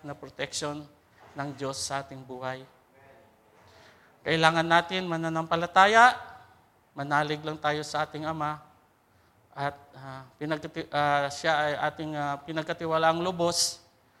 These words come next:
ah, ng ating buhay, na siya po ang ating Ama na nasa langit. Kita po ninyo, kapag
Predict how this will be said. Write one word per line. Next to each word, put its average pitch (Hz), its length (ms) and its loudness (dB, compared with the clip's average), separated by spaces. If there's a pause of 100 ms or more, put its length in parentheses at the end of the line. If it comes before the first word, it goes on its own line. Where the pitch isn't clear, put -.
(280)
ah, 143 480 -10 (320)
ng 151 140 -2 (100)
ating 175 240 -4
buhay, 156 320 4 (160)
na 147 160 -8
siya 156 160 0
po 151 320 -2
ang 151 80 -10
ating 160 320 -2
Ama 156 320 -2 (320)
na 143 160 -12
nasa 143 240 -8
langit. 139 400 -2 (720)
Kita 175 240 8
po 185 160 0
ninyo, 185 560 2 (480)
kapag 147 480 0